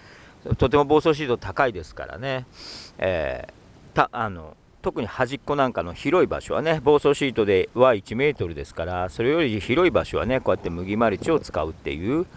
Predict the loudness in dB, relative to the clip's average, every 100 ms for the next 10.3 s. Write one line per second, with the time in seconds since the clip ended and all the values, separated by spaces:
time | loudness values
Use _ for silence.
0 | -20 -18 -2 0 0 0 -2 -2 -6 -2
1 | -4 -4 -6 -2 -2 -2 -6 -2 -2 -2
2 | -8 -8 -8 -6 -8 -10 -12 -12 -14 -16
3 | -14 -12 -12 -12 -12 -14 -12 -12 -10 -10
4 | -8 -6 -8 -6 -2 0 0 0 -2 0
5 | 2 2 0 -4 -6 -6 -6 -8 -8 -6
6 | -6 -6 -8 -10 -12 -12 -16 -16 -16 -14
7 | -6 -6 -6 -10 -10 -8 -10 -10 -12 -10
8 | -12 -12 -14 -12 -12 -14 -8 -8 -8 -10
9 | -16 -18 -18 -20 -18 -2 0 4 4 2
10 | 0 -6 -10